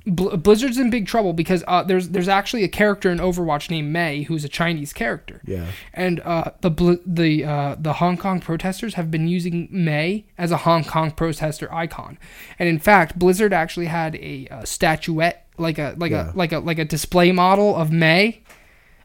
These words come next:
Speaker 1: Uh, they had to take it down. They had
Speaker 2: Yeah.
Speaker 1: to take it down. It was a hundred seventy-five dollars. It was very expensive. Uh, they had to take it down because the Hong Kong protesters were using Mei as, uh, pro Hong Kong.
Speaker 2: Yeah.
Speaker 1: So, uh, s-, so
Speaker 2: I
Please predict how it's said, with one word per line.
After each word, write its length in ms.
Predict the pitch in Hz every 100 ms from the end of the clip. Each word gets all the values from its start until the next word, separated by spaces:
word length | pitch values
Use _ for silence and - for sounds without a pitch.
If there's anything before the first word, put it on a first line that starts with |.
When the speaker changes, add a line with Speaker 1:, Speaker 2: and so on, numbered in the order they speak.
| _
Speaker 1:
Uh, 260 | 175 165 190
they 120 | 180
had 200 | 175 226
to 80 | 214
take 240 | 220 214
it 80 | 175
down. 300 | 180 165 135 - - _ _ _ -
They 100 | 190
had 180 | 202 208
Speaker 2:
Yeah. 60 |
Speaker 1:
to 40 | 190
take 180 | 233
it 80 | 175
down. 320 | 160 165 147 - -
It 40 |
was 120 | 175
a 40 | 175
hundred 300 | 214 214 180
seventy-five 540 | 208 190 180 170 160
dollars. 340 | 165 151 147
It 40 | 151
was 100 | 147
very 240 | 175 165
expensive. 520 | 156 - 160 156 - - - - -
Uh, 80 | 170
they 80 | 170
had 160 | 170 196
to 40 |
take 220 | 190 220
it 100 | 175
down 260 | - 190 185
because 320 | 175 175 165 151
the 180 | 180 175
Hong 200 | 196 202
Kong 200 | 214 196
protesters 520 | 180 175 190 214 190
were 100 | 165
using 400 | 170 180 175 156
Mei 340 | 156 156 170
as, 360 | - 160 151 139
uh, 160 | 160 151
pro 340 | - 185 170
Hong 280 | 147 160 156
Kong. 300 | - - 95 -
Speaker 2:
Yeah. 220 | 101 82 - - - - -
Speaker 1:
So, 320 | - 175 156
uh, 320 | 123 156 135 - _ _ -
s-, 80 | 202 - 190 -
so 220 | 196
Speaker 2:
I 20 | 165